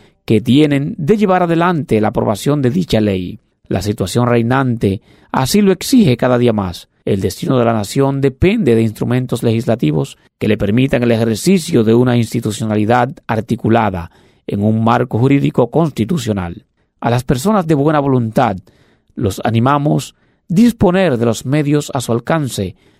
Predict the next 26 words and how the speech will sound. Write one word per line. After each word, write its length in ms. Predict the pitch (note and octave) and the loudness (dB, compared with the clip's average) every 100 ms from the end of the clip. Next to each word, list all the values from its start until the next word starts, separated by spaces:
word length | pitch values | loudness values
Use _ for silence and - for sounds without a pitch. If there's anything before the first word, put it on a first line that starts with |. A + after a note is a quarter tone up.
| _ - | _ -4
para 180 | G2+ | -2
demandar 800 | G#2 G#2 G2 G2+ B2 B2 A#2+ - - | 0 0 -2 0 2 2 0 -4 -4
del 260 | C3 F3+ | 0 0
Congreso 460 | F3 B2 C#3+ D3 B2 | 0 0 0 -2 -2
Nacional 540 | C#3+ B2+ B2 A#2+ B2 - _ _ | -4 -2 0 0 -2 -8 _ _
un 220 | - A2+ A2+ | -4 -2 2
código 400 | B2 A#2+ A2 - | 2 2 2 0
penal 400 | G#2 A#2 A#2 - | 0 0 -2 -6
acorde 540 | A#2+ - F#3 D#3 A2 | -6 0 0 2 -2
con 180 | A2 G#2 | -2 -6
el 80 | G2+ | -4
momento 400 | G2 A2+ A#2+ - | -2 -2 -4 -6
histórico 480 | F#2+ - D#3 C#3+ G#2+ | -6 -2 -2 -2 -4
que 80 | |
vivimos 600 | G2 F#2+ F#2 F#2 F2+ - _ _ _ _ | -4 -4 -6 -8 -14 -16 _ _ _ _
y 140 | - A3+ | -6 -2
con 140 | G2 | 0
los 140 | F#2 | -2
valores 380 | F#2+ G2 A2 A2 | -2 0 0 -2
fundamentales 760 | D#3 E3 D3 A#2+ A2 C3+ C3+ C3 | -4 -2 0 -2 0 0 0 -2
del 180 | - A2 | -2 -2
pueblo 360 | - C#3+ A#2 | 0 0 0
dominicano, 640 | G2 G#2 A2+ G2 E2+ E2+ - _ _ _ _ _ C#3+ | -2 -4 -4 -6 -8 -14 -20 _ _ _ _ _ -2
precisaron 840 | D#3+ D#3 A#2 B2 A2+ A2 A2 - - - | 0 -2 -4 -2 0 -2 -6 -12 -16 -8
los 420 | - F#2+ A2 - | -2 0 0 -2
obispos. 760 | C#4+ G2 F2 - F#2 F2 - | -4 -4 -6 -8 -10 -10 -14